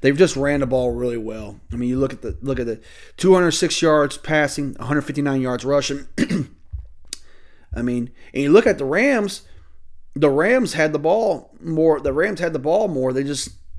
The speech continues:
you know, they had co-, they, they committed two turnovers. And it just happens, you know, against this forty-niners team. You gotta play really good football to beat this forty-niners team. That defense is so stout to the point. Now we're gonna talk about the defense in the N F L that argues with the forty-niners being the best. The,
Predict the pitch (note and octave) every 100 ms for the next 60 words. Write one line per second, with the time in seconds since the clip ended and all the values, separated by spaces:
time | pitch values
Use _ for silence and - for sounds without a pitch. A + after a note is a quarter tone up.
0 | - C#3 C3+ C#3+ D3+ D3 D3 C#3+ C#3 C#3
1 | B2+ A#2+ C#3 D#3 E3 F3+ E3+ G#3+ G3+ G#2
2 | - - _ - - - - - C3 C3
3 | B2+ C#3 B2 C#3+ F3+ A#2+ G#2 - - A#2
4 | A#2+ B2 C3 B2 C3 C3+ - C#3+ C#3 D3+
5 | F3 B2+ B2+ C3+ D#3+ F3 E3+ C#3+ C3 C#3+
6 | C3+ - D#3 B2+ C3 A#2 A2 B2 G#2 -
7 | A#2 A#2 A#2+ A2 A2+ A#2+ C3 D3 A#2+ F2+
8 | A#2 G#2 - G#2+ E2 - - - - -
9 | G#2+ G2+ G2+ - C#3+ F3 F3+ E3 E3 D3
10 | C#3+ B2+ A#2 C#3 C3+ C3+ A#2+ C3 B2 C3
11 | B2 A2 - - - - B2+ A#2+ C#3 D3+
12 | D#3 A#2+ B2 B2 A#2 - C3 B2 B2+ G#2+
13 | A2 A2+ G#2 C3 B2 - - B2+